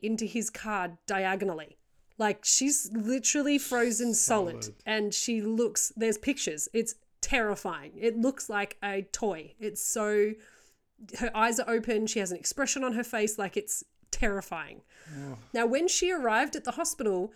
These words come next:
Speaker 1: doctors found that her temperature was too low to register on a thermometer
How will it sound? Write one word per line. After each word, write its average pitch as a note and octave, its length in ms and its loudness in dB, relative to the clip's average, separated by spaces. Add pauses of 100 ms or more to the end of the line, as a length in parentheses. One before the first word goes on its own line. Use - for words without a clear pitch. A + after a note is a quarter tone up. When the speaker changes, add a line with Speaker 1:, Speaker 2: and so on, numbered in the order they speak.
(220)
Speaker 1:
doctors B3 380 0
found C4+ 240 -2
that - 100 -10
her B3 100 -4
temperature B3+ 500 0
was G#3+ 140 -2
too C#4 320 2
low B3 220 2
to A3+ 140 -2
register G3+ 500 -2
on G3 80 -2
a G3 40 -4
thermometer F#3 540 -4